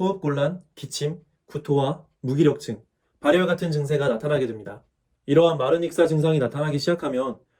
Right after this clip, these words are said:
환자를 가능한 한 빨리 응급실로 옮기는 것이 무엇보다 중요합니다. 마른 익사 증상이 발생한 후 이십사 시간 내에 적절하게 치료를 하면 아무런 후유증 없이 완치가 가능하다고 합니다.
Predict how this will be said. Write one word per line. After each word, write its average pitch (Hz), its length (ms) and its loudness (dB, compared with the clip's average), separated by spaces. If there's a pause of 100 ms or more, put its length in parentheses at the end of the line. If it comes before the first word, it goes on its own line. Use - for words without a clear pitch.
(120)
환자를 175 480 2
가능한 143 380 -2
한 143 140 -2
빨리 165 480 2 (180)
응급실로 160 440 -2
옮기는 127 300 -2
것이 123 220 -4
무엇보다 123 400 -4
중요합니다. 120 600 -10 (420)
마른 165 260 4
익사 170 240 0
증상이 160 380 -4
발생한 135 420 -4
후 135 240 -8 (360)
이십사 147 380 -4
시간 147 300 2
내에 147 200 2
적절하게 139 500 -2
치료를 151 380 0
하면 156 320 -6 (380)
아무런 139 380 0
후유증 156 400 0
없이 139 280 -6
완치가 127 420 -4
가능하다고 127 500 -2
합니다. 117 380 -10